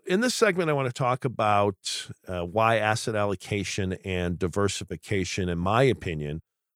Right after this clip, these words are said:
are the two most overused words in the financial advice space. But before I get to that, I want to remind you that back-tested performance,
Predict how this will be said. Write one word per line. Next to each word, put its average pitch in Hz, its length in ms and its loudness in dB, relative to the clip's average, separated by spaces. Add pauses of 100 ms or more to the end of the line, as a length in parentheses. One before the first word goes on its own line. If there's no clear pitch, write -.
(120)
are 90 320 4
the 82 160 0
two - 240 -2
most 92 440 0
overused 90 880 0
words 87 760 0
in 85 160 -4
the 82 80 -4
financial 87 500 -4
advice 78 320 -4
space. - 540 -8 (800)
But 131 160 6
before 139 500 -4
I 120 120 -2
get 104 360 -4
to 107 100 -4
that, 80 420 -2 (580)
I 92 120 2
want 107 380 2
to - 120 -4
remind 101 760 0
you 80 580 -2
that 80 200 -2 (120)
back-tested 101 1000 -2
performance, 92 840 -2